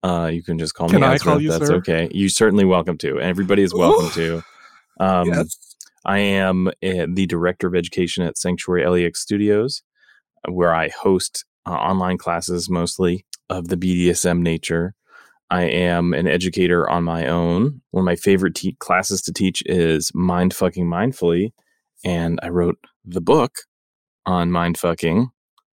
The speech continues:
Speaker 1: So, and I think we just hit, like, um, three hundred copies. So
Speaker 2: Fuck
Speaker 1: yeah, and we,
Speaker 2: yeah.
Speaker 1: we just
Speaker 2: Oh.
Speaker 1: released in, like,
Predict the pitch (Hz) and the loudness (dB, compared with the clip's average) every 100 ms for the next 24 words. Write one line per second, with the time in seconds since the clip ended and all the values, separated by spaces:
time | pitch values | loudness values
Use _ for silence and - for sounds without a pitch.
0 | _ - 92 85 82 - - 92 90 90 | _ -4 -2 0 -2 -4 -2 0 2 0
1 | - 92 92 110 127 104 107 - 123 104 | -4 -6 -6 -2 0 2 2 0 0 0
2 | 95 - _ _ _ _ _ 90 87 85 | 0 -8 _ _ _ _ _ -2 0 0
3 | - - 87 85 82 82 82 85 - - | -4 -8 -4 -4 -4 -4 -6 -8 -10 -4
4 | 92 95 92 87 - 82 107 123 - - | -2 0 0 0 -4 -2 2 0 -2 -14
5 | _ _ _ _ _ - - 82 82 80 | _ _ _ _ _ -8 -2 0 -2 -2
6 | 82 208 - - 165 190 87 349 285 98 | 0 0 -2 -2 2 4 2 2 4 4
7 | 101 107 98 120 156 202 202 98 104 - | 4 2 4 4 4 2 2 4 2 2
8 | 98 92 85 | 2 2 0